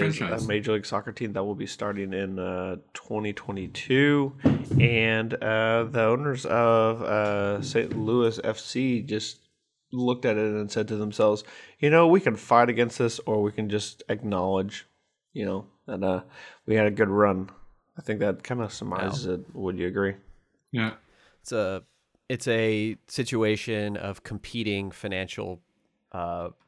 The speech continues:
Speaker 3: interests where, uh, the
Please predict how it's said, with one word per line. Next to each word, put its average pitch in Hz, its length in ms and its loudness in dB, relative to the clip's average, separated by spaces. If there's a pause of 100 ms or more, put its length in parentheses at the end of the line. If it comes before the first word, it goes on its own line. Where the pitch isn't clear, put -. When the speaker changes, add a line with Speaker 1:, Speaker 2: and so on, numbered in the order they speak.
(340)
Speaker 3:
interests - 920 -6
where, 90 400 -8 (400)
uh, 92 320 0
the 90 420 -8